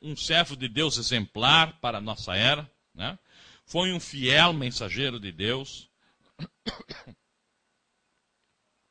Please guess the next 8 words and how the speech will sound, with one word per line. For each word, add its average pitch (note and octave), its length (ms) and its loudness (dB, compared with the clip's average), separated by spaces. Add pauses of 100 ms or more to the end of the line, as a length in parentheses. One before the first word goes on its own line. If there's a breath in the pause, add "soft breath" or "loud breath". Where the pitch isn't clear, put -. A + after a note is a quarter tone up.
(2750)
Foi B3+ 320 6
o A#3 60 2
precursor G#3+ 800 2
da F#3 120 6
segunda F#3+ 540 2
vinda F#3+ 380 2
de C3+ 120 -4
Cristo. - 600 -8